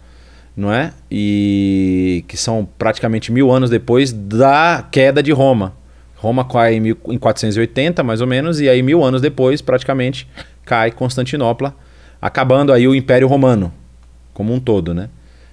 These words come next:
E aí a igreja permanece lá com algumas ressalvas, mas depois os, os, os seljúcidas, que são os turcos, né,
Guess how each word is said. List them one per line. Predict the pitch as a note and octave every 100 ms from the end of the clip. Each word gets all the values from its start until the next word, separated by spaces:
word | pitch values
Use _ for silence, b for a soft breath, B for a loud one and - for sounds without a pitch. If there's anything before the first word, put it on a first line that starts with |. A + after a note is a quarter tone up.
| b
E | G2+
aí | G#2+ A#2
a |
igreja | C3 A#2+ C#3 F#3+ D3 C3
permanece | - C3 C3 B2 A#2 A#2 D#3
lá | C#3+ D#3 G3
com | - B2+
algumas | B2 A2+ A#2 A2+
ressalvas, | C3 C3 C3 C#3 E3+ A3 - b b b b b b
mas | G#2 G#2+ A#2 A#2+ A#2+ A#2 F#2 -
depois | B2+ B2 B2+ C#3 D3+ B2
os, | A#2+ A2 -
os, | F#2+ A2+ F#2 -
os | G2+ G2 E2+ - - - -
seljúcidas, | - B2 A2+ A2 C#3 - G#2+ F#2+
que | - -
são | - G#2+ G2
os | -
turcos, | - D#3 E3 G#2+ F#2
né, | A#2